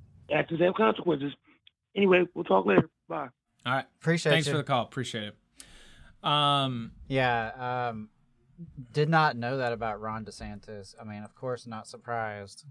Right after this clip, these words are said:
Speaker 3: Not
Speaker 2: Yeah.
Speaker 3: surprised. The dude is a creep, uh, and seems intent on targeting, like, every possible group he can
Speaker 2: Yeah,
Speaker 3: find.
Speaker 2: <laughs> right.
Speaker 3: Um,
Speaker 2: And so next is the divorced dads.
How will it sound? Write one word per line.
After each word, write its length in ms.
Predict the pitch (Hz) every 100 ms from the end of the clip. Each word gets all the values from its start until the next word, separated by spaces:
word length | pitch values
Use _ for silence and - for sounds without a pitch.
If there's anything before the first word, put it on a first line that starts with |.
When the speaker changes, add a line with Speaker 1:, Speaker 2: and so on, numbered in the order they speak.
| 117 _
Speaker 3:
Not 160 | 110 107 117
Speaker 2:
Yeah. 200 | 107 110
Speaker 3:
surprised. 280 | 110 104
The 60 | 107
dude 340 | - 113 110
is 100 | 104 104
a 60 |
creep, 460 | 104 - 113 98 90 _ -
uh, 280 | 107 101 104
and 140 | 107
seems 460 | 107 123 117 110 -
intent 480 | - 98 - 117 107 -
on 260 | 107 101
targeting, 540 | 95 117 113 107 101 101
like, 280 | 95 92 -
every 600 | 117 113 117 107 101 101 _
possible 460 | 107 107 123 104
group 400 | 95 107 107 101 - - 143
he 120 | 107
can 160 | - 113
Speaker 2:
Yeah, 40 |
Speaker 3:
find. 540 | 107 110 104 98 92 95 _ -
Speaker 2:
<laughs> 100 | 92 _ _ -
right. 280 | 113 104
Speaker 3:
Um, 200 | 101 98 101 _ _ _ _ _
Speaker 2:
And 140 | - 120
so 160 | 123
next 420 | 120 127 131 123 -
is 360 | 135 123 113
the 120 | 120
divorced 560 | 113 110 113 113 - -
dads. 640 | 110 98 98 104 117 -